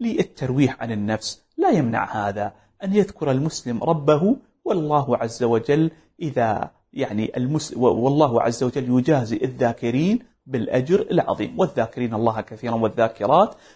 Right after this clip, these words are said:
أعد الله لهم مغفرة وأجرا عظيما". ونبه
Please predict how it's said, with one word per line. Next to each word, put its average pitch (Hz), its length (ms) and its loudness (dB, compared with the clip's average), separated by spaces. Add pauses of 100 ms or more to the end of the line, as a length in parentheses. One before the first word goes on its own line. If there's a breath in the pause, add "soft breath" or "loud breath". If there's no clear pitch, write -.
(140 soft breath)
أعد 131 320 -2
الله 123 320 2
لهم 123 260 2
مغفرة 160 600 -2 (140)
وأجرا 113 600 -2
عظيما". 101 500 -2 (340 soft breath)
ونبه 220 400 -2